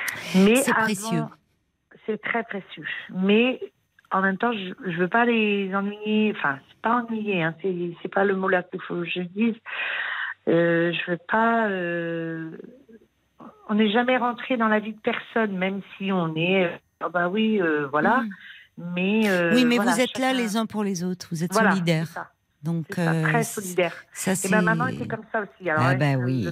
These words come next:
Speaker 1: fait d'avoir les quinze enfants, hein, peut-être que c'est ça.
Speaker 2: Elle
Speaker 1: Alors,
Speaker 2: vous, elle vous a
Speaker 1: effectivement, on a
Speaker 2: transmis
Speaker 1: toujours eu
Speaker 2: ce, ce sens
Speaker 1: Oui.
Speaker 2: de la famille, ce,
Speaker 1: C'est ça.
Speaker 2: cette
Speaker 1: On a eu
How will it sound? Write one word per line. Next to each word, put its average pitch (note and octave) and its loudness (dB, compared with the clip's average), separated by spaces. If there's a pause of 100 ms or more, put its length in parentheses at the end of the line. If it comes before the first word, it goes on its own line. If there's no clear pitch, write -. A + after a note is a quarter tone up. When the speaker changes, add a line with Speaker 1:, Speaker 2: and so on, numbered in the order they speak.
Speaker 1:
fait G3 -2
d'avoir F3+ 0
les F3+ -2
quinze F#3 -2
enfants, G#3+ -6
hein, F#3 0
peut-être F3+ -6
que - -14
c'est - -20
ça. A#3+ 2 (520)
Speaker 2:
Elle D3+ 4
Speaker 1:
Alors, D#3+ 4
Speaker 2:
vous, D#3 -2
elle D#3+ 0
vous E3+ 0
a F#3+ 4
Speaker 1:
effectivement, - 4
on - 0
a G#3 -4 (220)
Speaker 2:
transmis A#3 2
Speaker 1:
toujours A#3 -4
eu E3+ 4
Speaker 2:
ce, D#3+ -6
ce - -2
sens G3+ 0
Speaker 1:
Oui. D3+ 0
Speaker 2:
de E3+ 4
la E3 4
famille, F#3 0
ce, - -8 (280)
Speaker 1:
C'est D3 0
ça. D#3 0 (400)
Speaker 2:
cette - 0
Speaker 1:
On G3 2
a - 6
eu F3 6